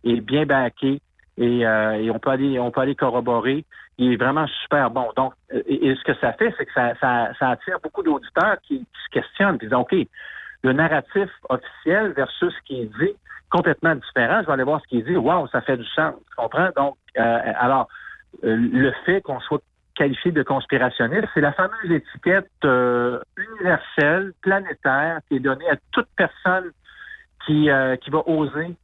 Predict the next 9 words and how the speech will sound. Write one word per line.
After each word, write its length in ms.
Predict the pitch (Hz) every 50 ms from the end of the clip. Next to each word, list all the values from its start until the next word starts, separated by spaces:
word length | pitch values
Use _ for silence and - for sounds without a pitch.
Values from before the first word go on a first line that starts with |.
| - -
critiquer 340 | - 151 139 - - - 185
le 140 | 170 156 139
na-, 260 | 139 135 131 127 117
le 120 | 120 123 120
narratif, 560 | 127 131 131 135 127 113 - - - 165 156 - - - - _ _ - - - - - _ -
euh, 300 | - 117 120 117 120 110
gouvernemental. 960 | - 120 143 147 160 147 143 139 135 131 127 120 117 - 160 185 208 208 202 - -
À 140 | - 160 165
preuve, 460 | - - 139 156 165 160 151 135 110